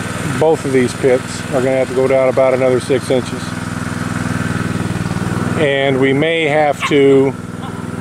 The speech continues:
just undo one side of this tarp and dig these pits deeper. I've come too far and done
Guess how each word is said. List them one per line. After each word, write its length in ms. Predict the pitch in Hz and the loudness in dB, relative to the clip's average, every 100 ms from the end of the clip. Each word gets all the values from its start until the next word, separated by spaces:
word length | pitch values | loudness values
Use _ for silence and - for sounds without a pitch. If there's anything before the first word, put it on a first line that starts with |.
| - - - - - - - - - - | -8 -8 -6 -6 -6 -6 -6 -6 -4 2
just 320 | 143 139 - - - 175 | 2 2 -2 -8 -6 -2
undo 440 | 147 143 151 156 | 0 2 4 4
one 240 | 147 151 | 4 2
side 320 | 127 156 156 151 | 0 2 4 4
of 100 | 147 | 4
this 180 | 147 | 2
tarp 360 | - 160 170 180 - - - - - - - - - - - - - - | 0 2 4 2 -4 -10 -10 -8 -8 -8 -6 -6 -6 -6 -6 -4 -4 -2
and 160 | 123 135 | 0 2
dig 180 | 160 | 2
these 240 | 151 160 - | 2 0 0
pits 260 | 165 165 - | 0 0 2
deeper. 360 | 160 165 127 - - - - - - - - - - - - - - - - - - - - - - - - - - - - - - - - - - - - - - 62 60 60 60 60 62 62 62 62 - - - - | 2 2 -2 -2 -4 -4 -2 -2 -2 -2 -2 -2 -2 -2 -2 -2 -2 0 0 0 0 0 0 -2 -2 -2 -2 -2 -2 -2 -2 -2 -2 -2 -2 -2 -2 0 0 0 0 0 0 0 0 0 0 0 0 0 0 0 0 0
I've 120 | 139 | 0
come 140 | 175 160 | 0 0
too 180 | - 180 | 2 0
far 380 | - 175 175 170 | 2 2 4 2
and 120 | 147 | 2
done 200 | 160 160 | 0 0